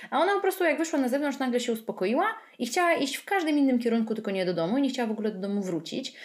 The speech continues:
Ja oczywiście założyłam sobie tylko kurtkę na piżamkę, z gołymi kostkami, bez niczego, spacerowałam po osiedlu z pieskiem, który nie wiedział, co ma ze sobą zrobić, a jak już, mm, no, pościeliłam je w końcu w tym przedpokoju, no bo musiałam się w końcu położyć, więc położyłam się jakoś tak,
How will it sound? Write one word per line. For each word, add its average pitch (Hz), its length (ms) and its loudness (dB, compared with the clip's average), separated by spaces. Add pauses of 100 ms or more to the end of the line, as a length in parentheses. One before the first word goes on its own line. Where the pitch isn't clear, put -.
(160)
Ja 220 120 2
oczywiście 220 500 0
założyłam 202 320 -2
sobie 202 140 -4
tylko - 180 -20
kurtkę - 380 -10
na 185 120 -4
piżamkę, 185 640 0 (240)
z 180 120 -6
gołymi 202 320 2
kostkami, 196 640 -2
bez 185 180 -2
niczego, 170 720 2
spacerowałam 190 560 -4
po 190 80 -2
osiedlu 180 360 -2
z 175 80 -10
pieskiem, 175 340 -4
który 170 180 -10
nie 175 100 -2
wiedział, 170 280 -2
co - 160 -10
ma 170 140 -4
ze 165 80 -6
sobą 175 220 -4
zrobić, 170 420 0 (260)
a 208 80 0
jak 214 120 -2
już, - 340 -2 (140)
mm, 208 320 -4 (180)
no, 240 160 2
pościeliłam 262 460 2
je 208 80 2
w - 40 -8
końcu 208 180 -2
w - 60 -12
tym 220 100 2
przedpokoju, 214 440 -2
no 214 80 2
bo 214 120 2
musiałam 233 340 0
się - 80 -6
w - 40 -16
końcu 190 240 -6
położyć, 185 400 0
więc 202 160 -4
położyłam 202 400 -2
się 196 100 -4
jakoś 185 200 -4
tak, - 220 -8